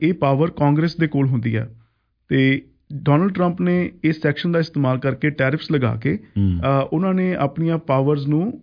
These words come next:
Speaker 1: overreach ਕੀਤਾ, ਮਤਲਬ,
Speaker 2: ਹੂੰ।
Speaker 1: over, overreach of power ਆ।
Speaker 2: ਜੀ।
Speaker 1: ਤੇ ਉਹਨਾਂ ਦੇ ਕੋਲੇ ਪਾਵਰ ਹੈ ਨਹੀਂ
Speaker 2: ਜੀ।
Speaker 1: ਵੀ ਉਹਨਾਂ ਨੇ ਕਾਨੂੰਨ ਦੀ ਉਲੰਘਣਾ ਕੀਤੀ ਇੱਕ ਤਰੀਕੇ ਨਾਲ।
Speaker 2: ਹੂੰ।
Speaker 1: ਵੀ ਆਈਪਾ ਦੇ ਤਹਿਤ ਇਹ ਜਿਹੜੀ ਪਾਵਰ ਆ, ਕਾਂਗਰਸ ਦੇ ਕੋਲ ਆ,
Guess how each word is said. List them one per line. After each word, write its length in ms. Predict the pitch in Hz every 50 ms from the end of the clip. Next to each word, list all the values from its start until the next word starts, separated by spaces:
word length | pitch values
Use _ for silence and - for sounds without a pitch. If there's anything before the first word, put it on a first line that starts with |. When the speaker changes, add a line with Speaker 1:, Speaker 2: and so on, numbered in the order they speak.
| - - 151
Speaker 1:
overreach 400 | 151 151 156 139 139 127 - -
ਕੀਤਾ, 280 | - 127 113 - 127 127
ਮਤਲਬ, 220 | 139 135 139 131
Speaker 2:
ਹੂੰ। 240 | 120 - - 147 151
Speaker 1:
over, 180 | 151 170 160 147
overreach 580 | 143 - - 147 156 170 170 165 156 - 151
of 20 | 131
power 320 | - 127 120 120 127 127
ਆ। 120 | 135 - - - -
Speaker 2:
ਜੀ। 120 | 101 110 107
Speaker 1:
ਤੇ 60 | -
ਉਹਨਾਂ 200 | 151 160 175 175
ਦੇ 80 | 175
ਕੋਲੇ 220 | 170 - 175 175 170
ਪਾਵਰ 300 | - 143 131 131 135 123 95
ਹੈ 160 | 117 127 131 123
ਨਹੀਂ 260 | 117 123 135 143 107
Speaker 2:
ਜੀ। 260 | 101 107 110 101 92 -
Speaker 1:
ਵੀ 180 | 135 135 135
ਉਹਨਾਂ 260 | 139 - 147 151 147 147
ਨੇ 260 | 147 143 143 143 135
ਕਾਨੂੰਨ 340 | - - 139 147 160 185 190
ਦੀ 80 | 185
ਉਲੰਘਣਾ 320 | 175 143 127 127 139 135 131
ਕੀਤੀ 300 | 120 123 117 - 131 123
ਇੱਕ 120 | 120 123
ਤਰੀਕੇ 300 | 123 120 120 117 - 117
ਨਾਲ। 200 | 110 110 113 123 -
Speaker 2:
ਹੂੰ। 160 | 107 107 101
Speaker 1:
ਵੀ 100 | 95 147 - 147
ਆਈਪਾ 380 | 143 151 180 190 - 196 190
ਦੇ 120 | 185 196 185
ਤਹਿਤ 360 | 185 147 139 156 151 156 -
ਇਹ 120 | - 147
ਜਿਹੜੀ 160 | 143 143 147
ਪਾਵਰ 340 | 147 - 131 123 127 131 135
ਆ, 40 | 156
ਕਾਂਗਰਸ 460 | 151 - 139 147 160 170 185 180 -
ਦੇ 80 | 147 135
ਕੋਲ 240 | - 120 117 113 120
ਆ, 120 | 127 -